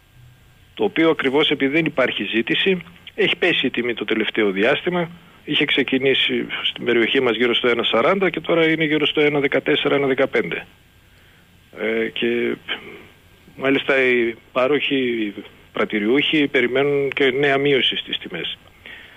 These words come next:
Ε, σε κάθε περίπτωση, ε,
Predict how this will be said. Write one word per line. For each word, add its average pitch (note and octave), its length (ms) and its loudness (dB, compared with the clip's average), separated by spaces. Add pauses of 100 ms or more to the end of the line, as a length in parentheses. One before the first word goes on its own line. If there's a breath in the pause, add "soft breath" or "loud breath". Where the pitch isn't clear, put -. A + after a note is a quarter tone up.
(340 loud breath)
Ε, A#2+ 280 0
σε B2+ 140 0
κάθε F3+ 260 2
περίπτωση, A#2 680 0 (840 loud breath)
ε, - 280 -2